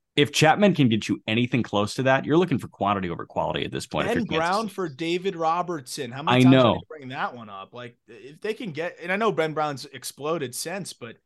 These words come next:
Speaker 2: you can get a good prospect for Aroldis Chapman. A lot of teams are gonna want Chapman, a guy that's been there, a guy that c-, can pitch in the big moments,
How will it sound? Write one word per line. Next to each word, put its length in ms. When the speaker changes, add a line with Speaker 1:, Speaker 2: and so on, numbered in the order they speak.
Speaker 2:
you 140
can 160
get 140
a 40
good 180
prospect 460
for 160
Aroldis 300
Chapman. 420
A 80
lot 540
of 80
teams 340
are 60
gonna 160
want 220
Chapman, 380
a 80
guy 240
that's 200
been 320
there, 380
a 80
guy 240
that 220
c-, 80
can 200
pitch 300
in 80
the 60
big 220
moments, 600